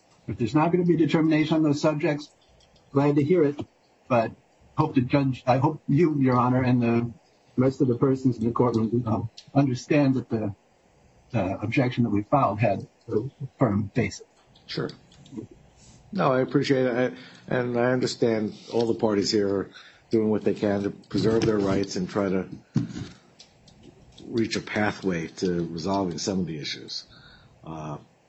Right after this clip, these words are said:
Speaker 2: anyone else wish to be heard? All right. Oh,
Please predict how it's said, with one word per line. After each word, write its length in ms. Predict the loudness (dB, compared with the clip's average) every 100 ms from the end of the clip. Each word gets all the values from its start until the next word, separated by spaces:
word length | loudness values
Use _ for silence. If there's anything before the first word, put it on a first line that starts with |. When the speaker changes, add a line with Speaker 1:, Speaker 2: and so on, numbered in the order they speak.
| _ -20 -20 _ -12 -2
Speaker 2:
anyone 300 | 0 2 0
else 160 | 0
wish 160 | 0 -2
to 80 | -2
be 140 | -2
heard? 340 | 2 0 0 -8 -20 -20 _ _ -20 -20 _ -20 -20 -20 _ -20 -20 -20 _ _ -20 -20 -20 _ _ -20 _ -20 -20 _ _ -20 _ _ _ -20 -16
All 180 | -6 -2
right. 340 | -2 0 -2 -6 -8
Oh, 160 | -8